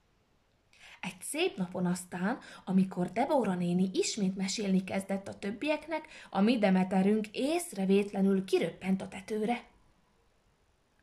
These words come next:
Nagy reggeli fényesség fogadta,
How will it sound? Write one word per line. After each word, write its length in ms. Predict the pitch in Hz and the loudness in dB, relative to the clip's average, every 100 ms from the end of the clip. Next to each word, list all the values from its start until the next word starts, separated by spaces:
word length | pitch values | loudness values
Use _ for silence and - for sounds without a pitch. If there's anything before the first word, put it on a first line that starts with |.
| _ _ _ - | _ _ _ -14
Nagy 280 | - 202 185 | 2 4 8
reggeli 380 | 190 180 175 175 | 8 6 2 0
fényesség 640 | - 180 156 190 - 190 | -2 -2 0 -2 -2 -4
fogadta, 640 | - 208 208 208 240 240 | -2 0 0 0 -2 -2